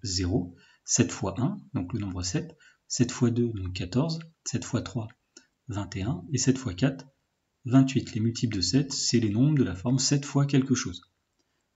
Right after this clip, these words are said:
Dans la question deux, on demandait cette fois-ci de donner la liste des diviseurs positifs de douze. Alors, euh, si on écrit, euh, la liste, euh, c'est la suivante. Les diviseurs de douze, euh, donc il y a, euh,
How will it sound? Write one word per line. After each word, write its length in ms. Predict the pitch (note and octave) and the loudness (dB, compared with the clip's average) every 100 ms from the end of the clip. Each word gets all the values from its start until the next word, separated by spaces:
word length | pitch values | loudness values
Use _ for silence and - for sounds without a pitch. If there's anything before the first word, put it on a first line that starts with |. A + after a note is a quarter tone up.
| _ _ - | _ _ 4
Dans 120 | A#2 | 8
la 80 | A#2+ | 8
question 340 | B2 - G#2+ | 6 0 2
deux, 120 | G#2+ | 4
on 140 | D#3 C3+ | 6 4
demandait 420 | G#2 G2 A#2+ C#3+ | 2 2 2 2
cette 160 | C3+ | 2
fois-ci 240 | - A#2 D#3 | 0 2 6
de 80 | C3 | 8
donner 240 | A2+ C3 | 8 8
la 100 | B2+ | 6
liste 300 | A2+ C#3+ A#2+ | 4 2 0
des 140 | G#2 | 0
diviseurs 680 | G#2 A#2 C3+ C#3 C3+ B2 - | 0 2 4 4 4 2 0
positifs 560 | A2+ G#2+ G2+ A2+ - _ _ _ _ _ - | -4 -4 -4 -4 -6 _ _ _ _ _ -6
de 120 | F#2 | -2
douze. 320 | F#2 E3+ F3+ - - _ _ _ _ _ _ - | 2 4 2 -4 -16 _ _ _ _ _ _ -2
Alors, 340 | G#2+ F2+ F#2 - | -2 -2 -8 -10
euh, 320 | G#2 F#2 F2+ | -8 -6 -6
si 180 | - - | -4 0
on 80 | A2 | 2
écrit, 340 | A2+ - B2 | 0 4 4
euh, 100 | G#2+ | 4
la 100 | F#2+ | 0
liste, 440 | F#2+ D3 - - - - | 2 2 2 -4 -12 -10
euh, 200 | G2+ F#2 F#2 F#2 _ _ _ - | -8 -8 -12 -14 _ _ _ -8
c'est 160 | - | -4
la 60 | F2 | -2
suivante. 440 | - - C3 - - _ - - _ _ - | 0 0 0 -2 -16 _ -20 -20 _ _ -4
Les 80 | G#2+ | 0
diviseurs 440 | A#2 C3+ C3+ C3 | 4 10 12 12
de 120 | A2+ G2+ | 10 4
douze, 320 | C3 F3+ F#3+ - _ - - _ - | 4 4 2 -6 _ -20 -20 _ -8
euh, 80 | A#2+ | -4
donc 240 | A2+ - | -2 4
il 100 | B2+ | 6
y 80 | A#2 | 6
a, 220 | G#2+ - _ _ C#3+ | 2 -2 _ _ -8
euh, 260 | G2 F2+ | -6 -6